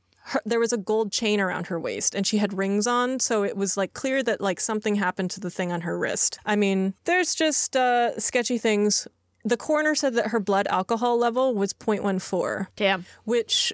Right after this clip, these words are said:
Speaker 1: yeah, like, point oh eight is, like, you don't wanna drive. Point one four is probably
Speaker 2: You legally are not allowed to drive.
Speaker 1: <laughs> probably lay down. But this is also, like, you know,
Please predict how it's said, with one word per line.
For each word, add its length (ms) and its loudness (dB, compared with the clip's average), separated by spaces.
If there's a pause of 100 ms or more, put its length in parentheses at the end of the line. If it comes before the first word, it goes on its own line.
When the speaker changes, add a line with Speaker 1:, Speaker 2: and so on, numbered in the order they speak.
Speaker 1:
yeah, 260 2
like, 320 0
point 280 0
oh 160 2
eight 240 2
is, 220 0
like, 380 0
you 120 0
don't 180 0
wanna 180 2
drive. 540 -2
Point 240 0
one 140 4
four 280 2
is 140 -2
probably 540 0
Speaker 2:
You 180 0
legally 400 0
are 100 0
not 240 -4
allowed 360 -2
to 100 -4
drive. 500 0
Speaker 1:
<laughs> 720 -6
probably 460 2
lay 180 4
down. 440 0 (400)
But 160 2
this 240 -2
is 120 0
also, 680 0 (180)
like, 540 -2
you 80 0
know, 260 0